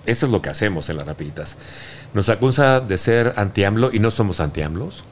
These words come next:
ni somos anti, este, anti-oposición. Este, les toca a todos. A, a, nosotros somos <clears throat> muy democráticos porque a todos les repartimos igual. Entonces, a todos los partidos, ¿no?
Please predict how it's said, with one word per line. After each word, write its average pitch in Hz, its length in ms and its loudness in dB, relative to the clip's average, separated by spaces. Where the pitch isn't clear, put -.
ni 101 280 4
somos 117 400 4
anti, 78 600 -2
este, 87 460 -4
anti-oposición. 87 1300 0
Este, 95 280 -6
les 110 160 2
toca 185 260 2
a - 100 -2
todos. 143 500 4
A, 110 80 0
a, 131 60 0
nosotros 175 380 2
somos 147 380 4
<clears throat> 131 480 2
muy 127 160 6
democráticos 120 520 4
porque 107 200 0
a 101 60 0
todos 123 180 4
les 104 80 -2
repartimos 95 500 -2
igual. 85 260 -2
Entonces, 98 220 -4
a 95 80 0
todos 110 120 4
los 98 100 2
partidos, 82 440 -2
¿no? 131 100 -2